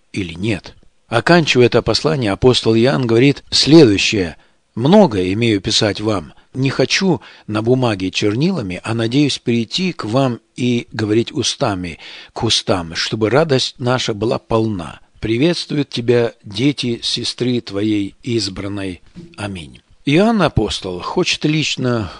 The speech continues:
увидеться с верующими. У него есть много о чем поговорить. Или пописать,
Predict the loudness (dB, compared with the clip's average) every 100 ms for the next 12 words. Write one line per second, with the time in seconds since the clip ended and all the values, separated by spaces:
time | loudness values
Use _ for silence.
0 | -8 -4 -2 -2 -2 -2 0 2 2 0
1 | -6 -8 -12 -18 -6 -2 2 2 2 2
2 | 0 0 2 0 -2 -2 0 0 0 0
3 | 0 -4 -12 -20 -20 -18 -2 4 6 6
4 | 4 _ _ -2 0 0 0 0 -2